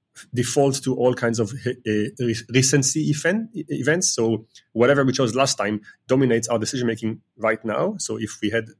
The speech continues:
this jam two weeks ago, we're more likely to find it salient this week and just choose it again. We're not really starting from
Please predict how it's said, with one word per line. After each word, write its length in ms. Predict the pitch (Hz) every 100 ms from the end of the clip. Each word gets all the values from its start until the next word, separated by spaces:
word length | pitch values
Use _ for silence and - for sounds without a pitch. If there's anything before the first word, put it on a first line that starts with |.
| -
this 240 | 127 127
jam 400 | - - 113 110 - _
two 80 | -
weeks 180 | 131 127
ago, 360 | 110 107 107 - _ -
we're 240 | 117 117
more 240 | 113 120 131
likely 240 | 117 120
to 260 | - 117 -
find 220 | - 123 120
it 100 | -
salient 360 | 131 127 113
this 180 | 127 -
week 160 | 117 104
and 80 |
just 180 | 101 110
choose 160 | 113 104
it 20 | 107
again. 300 | 117 170 113
We're 60 |
not 180 | 117 117
really 140 | 117
starting 360 | 107 - 107 107
from 160 | -